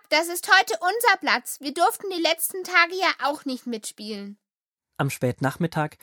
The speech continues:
Speaker 2: machen sich die beiden zufrieden auf den Heimweg. Sie haben es geschafft. Der Kanal und das Minischwimmbecken waren ein voller Erfolg.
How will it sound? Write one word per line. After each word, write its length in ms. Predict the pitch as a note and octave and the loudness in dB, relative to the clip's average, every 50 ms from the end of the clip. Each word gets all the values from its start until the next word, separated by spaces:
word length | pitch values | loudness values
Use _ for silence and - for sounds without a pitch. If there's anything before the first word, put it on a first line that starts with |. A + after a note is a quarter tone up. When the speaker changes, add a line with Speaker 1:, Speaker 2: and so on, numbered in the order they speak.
| _ _ _ _ | _ _ _ _
Speaker 2:
machen 260 | - F3+ F#3 - G#3+ | -4 -4 -2 -2 -4
sich 180 | G3+ - F#3+ - | -6 -6 -8 -6
die 100 | - E3+ | -4 -4
beiden 320 | C3 C3 B2 B2+ B2+ C3+ | -4 -2 -2 -2 -4 -4
zufrieden 500 | - - C3+ - - - C3 C3 B2 C3+ | -6 -6 -8 -8 -8 -8 -8 -6 -6 -6
auf 140 | - C#3+ - | -6 -8 -8
den 220 | - E3 E3 C#3+ B2+ | -6 -6 -6 -4 -4
Heimweg. 480 | B2+ A#2+ B2 A#2+ B2 A#2+ - _ _ _ _ _ _ _ _ _ _ | -6 -6 -6 -6 -6 -8 -8 _ _ _ _ _ _ _ _ _ _
Sie 200 | - - D#3+ D3 | -6 -4 -2 -2
haben 180 | F3 F3+ F#3+ | 0 -2 -2
es 140 | F#3+ F#3 - | -4 -6 -4
geschafft. 560 | - D#3 - - - B2 - - - - - _ _ _ _ _ _ - | -4 -4 -4 -4 -6 -8 -10 -12 -16 -20 -20 _ _ _ _ _ _ -8
Der 80 | C#3 | -8
Kanal 500 | B2+ - C#3 B2+ B2 B2 C3+ D3+ D#3 D3 | -6 -4 -4 -2 0 2 2 2 2 0
und 100 | C#3 C3 | -2 -4
das 200 | B2 A#2 - - | -6 -6 -4 0
Minischwimmbecken 720 | C#3+ D#3+ F#3 F3+ D3+ - - D#3 D3 C#3 C#3+ - - D3+ C#3 - - - _ | 2 2 4 2 0 0 -2 -2 -2 -2 -4 -4 -4 -6 -6 -8 -14 -18 _
waren 280 | - D3 D3+ E3 D#3+ | -2 0 0 0 0
ein 100 | - E3+ | 0 -2
voller 460 | E3 - - - - G3 G3+ F#3 E3 - | -4 -4 -6 -4 -4 -2 -2 -2 -2 -4
Erfolg. 560 | D#3+ - - - C#3+ A#2+ A#2 A2+ - - | -6 -8 -8 -10 -10 -10 -10 -10 -14 -20